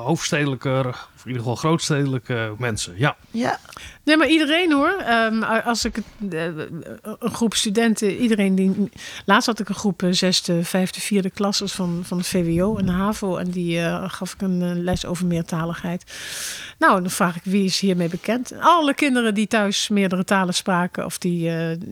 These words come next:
Speaker 3: niet alleen maar Nederlands spraken, die hebben een volkomen, volkomen normaal verschijnsel. Terwijl mensen die eentalig zijn, die zeggen, "Oh ja, oh, dat is interessant en zo." Maar mensen die twee meertalig zijn, daar is het volstrekt normaal voor. Dat was het onderwerp van mijn, eh, mijn promotieonderzoek, eh, ongeveer honderdvijftig jaar geleden.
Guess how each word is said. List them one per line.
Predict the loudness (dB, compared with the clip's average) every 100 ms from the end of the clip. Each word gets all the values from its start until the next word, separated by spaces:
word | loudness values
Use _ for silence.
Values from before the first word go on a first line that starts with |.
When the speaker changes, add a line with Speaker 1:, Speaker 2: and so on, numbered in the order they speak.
| -8
Speaker 3:
niet | 0 0 2
alleen | 2 2
maar | 2
Nederlands | 0 0 -4
spraken, | -4 -4 -4
die | -2
hebben | -2 -2
een | -6
volkomen, | -2 2 2 0 -4
volkomen | -6 -4 0 2 2
normaal | 0 0 0 -2
verschijnsel. | -4 -4 -2 -2 -4 -6
Terwijl | 0 2
mensen | 4 4 2 2
die | 0
eentalig | 2 0 0 0 -2
zijn, | -2 -2
die | -2 -2
zeggen, | -4 -2
"Oh | 0
ja, | 0 -2
oh, | -4 -6
dat | -6
is | -8
interessant | -8 -8 -6 -4 -4
en |
zo." | -4
Maar | -4 -4 -8 -2
mensen | 2 4
die | 2
twee | 4 2
meertalig | 4 0 2 0 -2
zijn, | -4 -4
daar |
is | -4
het | -6 -6
volstrekt | -6 -2 0 2 0 0 -4 -2
normaal | 2 4 2 0
voor. | -6 -6 -8 -10 -12 -4
Dat | 2 4
was | 4
het | 4
onderwerp | 4 4 4 2
van | 0
mijn, | 2 2 2
eh, | 2 2 0
mijn | 0
promotieonderzoek, | 2 4 4 2 2 2 2 0 -2 -8
eh, | -6 -4 -4
ongeveer | -6 -8 -4 0 0
honderdvijftig | 0 -2 0 0 -2 -2
jaar | -2
geleden. | 0 0 2 0